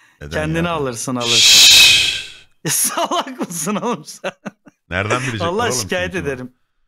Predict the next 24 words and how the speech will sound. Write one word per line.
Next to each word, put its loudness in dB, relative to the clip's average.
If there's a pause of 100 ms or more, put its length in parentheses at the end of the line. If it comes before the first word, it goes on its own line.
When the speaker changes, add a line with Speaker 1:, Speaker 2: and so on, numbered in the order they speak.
(260)
Speaker 2:
Ben -6
ederim. -6
Speaker 1:
Lan -6
oğlum -4
ben -6
kullan-, -8
ben -8
kullanırım. -6
Speaker 2:
Vergi -2
Speaker 1:
Kullanmam, -2
sana -4
Speaker 2:
kaçırma. -2
Speaker 1:
ne -2
amına -8
koyayım -8
yani? -8 (2750)
Yani -14
iPhone -4
Speaker 2:
Kendini -4
Speaker 1:
kardeşim. -2
Speaker 2:
alırsın, -2
kendi -4
hattında -4
kullanabilirsin. -8